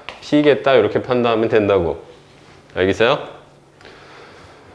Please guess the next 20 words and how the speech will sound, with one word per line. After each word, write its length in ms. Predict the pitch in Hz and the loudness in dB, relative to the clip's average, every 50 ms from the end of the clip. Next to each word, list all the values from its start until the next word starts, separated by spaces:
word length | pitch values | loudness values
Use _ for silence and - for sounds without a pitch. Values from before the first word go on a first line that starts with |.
| - - _ _ _ _ - | -20 -20 _ _ _ _ -4
자, 300 | - 135 131 127 123 117 | 0 2 4 4 4 4
외분한다 760 | 110 127 160 202 214 208 233 233 226 226 220 214 214 208 | 4 4 6 6 6 6 6 6 6 6 6 4 4 4
그러면 400 | 202 202 196 196 196 196 185 170 | 4 4 4 4 4 4 2 2
요걸 320 | 151 160 160 175 175 170 165 | 2 2 2 2 2 0 2
빼세요. 420 | 202 214 214 185 190 160 117 107 - - - | 2 2 4 4 4 2 0 0 -6 -12 -16
차를 420 | - - - 214 214 220 214 202 | -12 -4 0 2 4 4 4 4
구해, 140 | 170 151 135 | 4 2 2
차. 460 | - - - 175 175 147 - - - - - - _ _ - - - - - - _ - - - - - - - - - - - - - | 0 0 2 2 2 2 0 -6 -14 -18 -20 -20 _ _ -20 -20 -20 -20 -20 -20 _ -20 -20 -20 -20 -20 -20 -20 -14 -14 -14 -14 -14 -16
차는 380 | - - - 185 190 196 190 185 | -8 -2 2 4 6 6 6 6
일이지, 400 | 180 185 185 180 185 165 156 151 | 6 6 6 6 4 4 2 -2
그치? 440 | 160 156 - 156 127 104 - - - - _ _ _ _ | -2 -2 0 0 -2 -2 -4 -16 -20 -20 _ _ _ _
자, 180 | - - 131 127 | -4 0 2 4
이 140 | 135 156 165 | 4 4 4
말은 320 | 160 156 156 175 170 135 | 4 4 4 4 4 4
A, 260 | 113 131 160 190 196 | 4 4 4 4 4
B가 260 | 180 185 180 175 156 | 4 2 2 2 2
한 120 | 156 165 160 | 2 2 0
칸이라는 480 | 156 165 160 151 143 131 123 113 104 | 2 2 0 2 2 2 2 0 0
거야. 340 | 95 98 107 117 107 87 - - - - - _ _ _ _ _ _ - | 0 -2 0 -2 -2 -4 -6 -14 -20 -20 -20 _ _ _ _ _ _ -6
알겠어요? 420 | 90 92 98 98 - 117 123 135 | -4 -2 -2 0 0 -2 -2 -2